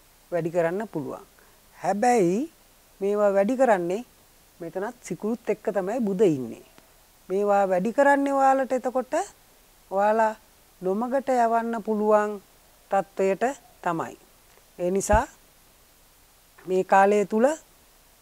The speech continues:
සිංහ ලග්නය ඔයාලා පංචකාම සම්පත්තියට වැඩියෙන් ඇල්මක් ඇති කරගන්න කාලයක් වෙනවා. ආදායම් වැඩි වෙනකොට ඒවා වියදම් කරන්න, නැටුම් ගැයුම් වැයුම්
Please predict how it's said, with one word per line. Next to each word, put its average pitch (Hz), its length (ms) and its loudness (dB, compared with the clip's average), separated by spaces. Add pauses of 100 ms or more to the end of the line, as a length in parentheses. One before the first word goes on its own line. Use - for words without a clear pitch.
(1080)
සිංහ 196 320 -6
ලග්නය 196 440 0
ඔයාලා 233 440 2 (1700)
පංචකාම 247 640 4
සම්පත්තියට 262 840 0
වැඩියෙන් 262 440 2 (580)
ඇල්මක් 226 440 -2
ඇති 269 180 0
කරගන්න 226 480 0
කාලයක් 214 500 4
වෙනවා. 160 360 -2 (840)
ආදායම් 202 540 4
වැඩි 190 200 2
වෙනකොට 196 360 -2 (880)
ඒවා 190 240 0
වියදම් 196 360 2
කරන්න, 202 300 2 (160)
නැටුම් 190 400 -2
ගැයුම් 190 340 2
වැයුම් 190 320 2